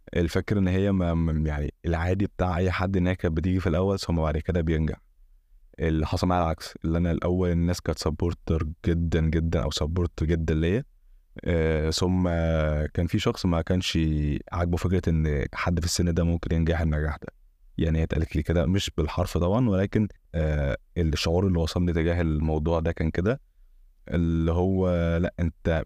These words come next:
ما ينفعش تنجح من دلوقتي." يعني أنت فاهم وصلت إزاي؟ اللي هو:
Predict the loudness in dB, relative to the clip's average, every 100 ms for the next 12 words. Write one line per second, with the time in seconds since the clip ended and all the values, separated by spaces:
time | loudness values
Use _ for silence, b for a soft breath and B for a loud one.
0 | 0 0 0 -2 0 0 2 2 2 0
1 | -2 -4 -14 -20 _ -4 -4 -2 -2 0
2 | 0 0 0 0 0 0 0 2 2 2
3 | 2 2 0 0 -4